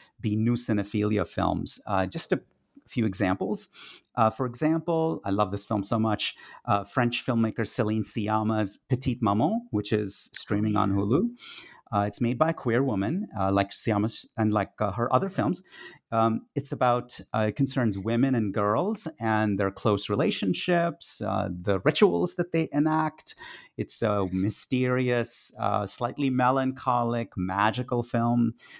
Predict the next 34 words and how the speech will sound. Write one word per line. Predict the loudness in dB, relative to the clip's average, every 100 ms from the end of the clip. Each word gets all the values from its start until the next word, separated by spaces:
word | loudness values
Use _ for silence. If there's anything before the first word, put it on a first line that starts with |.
| -10 0
Uh, | 0 0
everybody, | -2 0 0 -2
please, | -4 -2 0 2 0 0
please | -2 0 0 0
watch | 0 0 -2
this | -4
film. | -4 -8 -10 _ -12 -10 -10 -14 -8
Um, | 0 2 2 0 -6 -8 0
another | 2 2
one | 2 0 -2 -2
might | -2 -2 -2
be | 0 2 0 -2 _
this | -2
great | 0 2 2 4
documentary, | 0 2 0 0 0 -2 -4 -2
uh, | 0 2 0
called | -2 0 0 0
All | 0 0
the | 0
Beauty | -2 0 0
and | 0
the | 0
Bloodshed, | 0 0 2 0 -2 -2
made | -2 0
by | 0 0
Laura | 2 0
Poitras | -2 -2 -2 -2 0 2 0 -2
about | 0 0 2
Nan | 0 2 0
Goldin, | 0 0 0 -2
the | 0
artist | 0 0 0 0
Nan | 0 2
Goldin. | 0 2 0